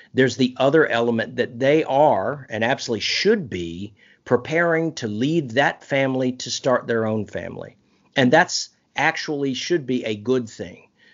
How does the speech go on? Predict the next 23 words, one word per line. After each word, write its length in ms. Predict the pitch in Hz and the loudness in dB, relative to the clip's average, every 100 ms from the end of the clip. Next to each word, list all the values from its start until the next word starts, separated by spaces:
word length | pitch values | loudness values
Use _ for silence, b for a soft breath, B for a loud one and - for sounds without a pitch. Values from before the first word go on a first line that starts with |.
| b | b
that, 220 | 120 113 | -2 0
that 180 | 127 120 | 0 0
would 240 | 127 120 107 | -2 -4 -2
reduce, 500 | 113 113 139 139 - | -4 0 0 0 0
I 140 | 151 | 2
think 160 | 160 170 | 2 0
it's 120 | 131 | -2
harder 480 | - 160 165 165 160 | -2 4 4 6 2
and 200 | 135 117 | 0 -4
trickier 460 | - 160 156 151 | -2 -2 0 0
when 180 | 139 123 | 0 0
you're 100 | 113 | -2
dealing 360 | 110 127 127 120 | -2 0 0 0
with 180 | 110 - | -2 -2
little 280 | 120 139 | 0 0
kids 580 | 127 - 95 92 92 - b b b b b _ | -2 -4 -4 -4 -8 -12 b b b b b _
in 280 | 113 110 107 | 2 4 2
blended 420 | 113 117 113 98 | 2 4 4 0
families. 580 | - 104 98 92 95 92 | -2 0 -2 -4 -8 -6
There's 180 | 101 98 | -8 -4
a 60 | |
lot 320 | 101 113 120 | 0 2 2
more 320 | 127 123 117 | 2 2 2